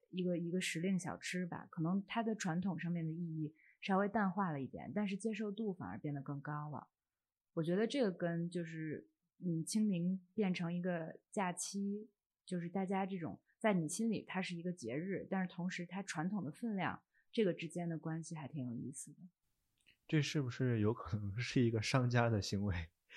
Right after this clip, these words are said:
Speaker 1: 很有可能。
Speaker 2: 就是一个经济的行为。
Speaker 1: 消费，消费
Speaker 2: 对，
Speaker 1: 行为。
Speaker 2: 就是因为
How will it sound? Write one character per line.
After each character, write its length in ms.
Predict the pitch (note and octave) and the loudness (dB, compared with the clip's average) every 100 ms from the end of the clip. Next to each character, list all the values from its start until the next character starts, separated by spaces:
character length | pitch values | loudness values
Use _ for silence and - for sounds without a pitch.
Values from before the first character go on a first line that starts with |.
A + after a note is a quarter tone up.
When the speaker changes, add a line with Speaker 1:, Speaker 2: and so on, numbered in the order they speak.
| - | -4
Speaker 1:
很 120 | G#3 | 2
有 60 | B3+ | 4
可 60 | C4 | 6
能。 0 | |
Speaker 2:
就 0 | |
是 60 | |
一 40 | - | 6
个 100 | C3 | 6
经 280 | C3+ B3 | 10 12
济 120 | B3 B2+ | 12 12
的 140 | G#2 | 8
行 280 | - G2+ G2 | 6 4 4
为。 120 | F2 | 2
Speaker 1:
消 200 | - G#3 | 0 -2
费， 180 | G#3 G3 | 0 -4
消 20 | |
费 100 | F3+ - | 0 8
Speaker 2:
对， 160 | C3+ | 10
Speaker 1:
行 120 | B2 D3 | 12 10
为。 40 | |
Speaker 2:
就 0 | |
是 460 | C3+ B2+ A#2+ A2+ - _ | 10 10 10 8 0 _
因 180 | A#2 B2+ | 0 4
为 260 | B2+ A#2 | 4 4